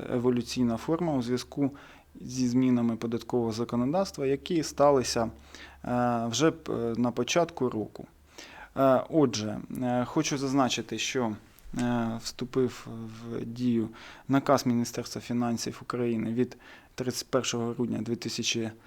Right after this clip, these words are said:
п'ятнадцятого року за номером тринадцять нуль сім, і він був зареєстрований відповідно у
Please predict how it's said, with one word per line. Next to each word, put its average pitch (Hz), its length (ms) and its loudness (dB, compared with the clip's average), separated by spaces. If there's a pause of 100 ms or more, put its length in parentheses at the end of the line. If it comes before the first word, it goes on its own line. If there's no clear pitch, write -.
(280)
п'ятнадцятого 131 680 2
року 160 320 2
за 147 120 0
номером 143 460 4
тринадцять 131 560 2
нуль 131 140 4
сім, 127 400 4 (600)
і 185 240 8
він 127 440 6
був 120 220 0
зареєстрований 120 840 0
відповідно 117 600 0
у 127 160 2